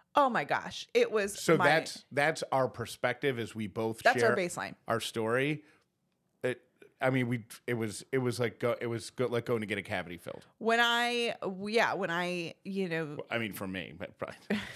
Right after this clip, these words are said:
Speaker 2: probably a little more
Speaker 1: <laughs>
Speaker 2: for
Speaker 1: No, it was a really peaceful, great experience. Like, I woke up on my very first day of maternity leave.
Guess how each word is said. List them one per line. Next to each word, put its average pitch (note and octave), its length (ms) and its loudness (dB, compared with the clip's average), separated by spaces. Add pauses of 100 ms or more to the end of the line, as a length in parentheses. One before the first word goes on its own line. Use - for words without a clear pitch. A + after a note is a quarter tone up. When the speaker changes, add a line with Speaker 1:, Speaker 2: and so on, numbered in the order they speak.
Speaker 2:
probably - 180 -2
a C4+ 140 0
little G3+ 120 0
more A3+ 80 -2
Speaker 1:
<laughs> - 20 -4
Speaker 2:
for - 160 -12 (300)
Speaker 1:
No, D4 280 6
it F#3 140 2
was B3 180 2
a A3+ 100 4
really G#3+ 520 0 (160)
peaceful, G#3+ 460 -2
great F#3+ 280 0
experience. E3+ 540 -4
Like, F#3+ 140 -2
I E3 80 0
woke E3 240 -2
up F#3 120 -2
on F3+ 80 -4
my C#3+ 140 -4
very D3 300 -2
first - 240 -8
day F#3 80 -4
of F3 80 -8
maternity D#3+ 460 -4
leave. F#3+ 300 -4